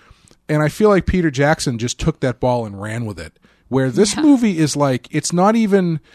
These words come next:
Speaker 1: it's not just like, uh, every now and, like an Evil Dead, where every now and then a monster will do something weird and there'll be, like, a Three Stooges sound effect.
Speaker 2: Yeah.
Speaker 1: It's this one. It's like, it's like they took traditional comedy setups,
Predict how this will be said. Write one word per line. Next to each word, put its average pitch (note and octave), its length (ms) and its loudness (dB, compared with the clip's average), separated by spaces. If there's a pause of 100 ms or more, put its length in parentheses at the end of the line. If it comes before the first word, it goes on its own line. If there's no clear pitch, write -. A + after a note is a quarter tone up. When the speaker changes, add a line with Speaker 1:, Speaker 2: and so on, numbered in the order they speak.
(120)
Speaker 1:
it's - 220 -4
not F3 220 4
just E3+ 360 2
like, C3+ 400 0
uh, G#2+ 600 -4 (760)
every C#3 220 0
now C#3 240 2
and, C3+ 160 -4
like C3 160 -2
an C3 80 -4
Evil B2+ 240 0
Dead, B2+ 260 -2
where A#2 160 -2
every B2 200 -2
now A#2+ 220 -2
and A2+ 120 -6
then A2+ 100 -6
a A2 60 -6
monster A2 720 -4
will A#2 160 -4
do A2+ 240 -4
something G#2 400 -6
weird A2+ 320 -2
and G#2 100 -8
there'll G#2 120 -8
be, A2 100 -6
like, G#2 160 -6
a - 60 -10
Three A2 220 -6
Stooges A#2+ 360 -4
sound C3+ 260 0
effect. D3 380 -2
Speaker 2:
Yeah. G#3+ 500 -8
Speaker 1:
It's - 200 -4
this G3 200 2
one. G#3 120 0
It's - 160 -2
like, C#3 260 0 (160)
it's - 160 -6
like C#3 160 -2 (220)
they C3+ 120 -2
took - 460 -2 (560)
traditional E3 920 -2
comedy C3+ 680 -2 (100)
setups, - 720 -8